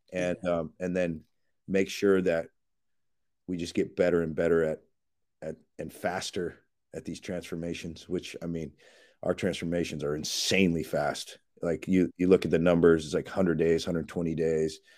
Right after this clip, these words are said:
Speaker 1: eighty days. Some guys are thirty days.
Speaker 2: Damn.
Speaker 1: Uh, and I'm not talking about the physical, man. Like, yeah, I know the pictures are f-, the physical part, but that's the least important.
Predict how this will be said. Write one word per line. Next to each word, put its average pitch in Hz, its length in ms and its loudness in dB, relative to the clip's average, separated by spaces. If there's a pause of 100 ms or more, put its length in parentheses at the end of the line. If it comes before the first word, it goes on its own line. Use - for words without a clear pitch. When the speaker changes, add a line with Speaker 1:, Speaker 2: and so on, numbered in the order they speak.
(320)
Speaker 1:
eighty 92 280 0
days. 82 580 0 (300)
Some - 160 -6
guys 85 200 2
are 78 60 -8
thirty 90 400 0
days. 82 560 -4 (400)
Speaker 2:
Damn. 156 220 -10
Speaker 1:
Uh, - 140 6 (160)
and 123 100 8
I'm 160 80 10
not 214 160 8
talking 196 320 4
about 185 160 6
the 156 60 0
physical, 123 460 4
man. 120 300 4
Like, 123 200 2
yeah, 135 220 6
I 120 100 2
know 135 160 4
the 127 80 2
pictures 135 460 -4
are 104 120 2
f-, - 40 -8 (540)
the 104 60 -2
physical 107 420 -2
part, 107 360 2 (400)
but 107 220 0 (160)
that's 113 260 0
the 131 100 -2
least 107 340 -2
important. 92 500 -2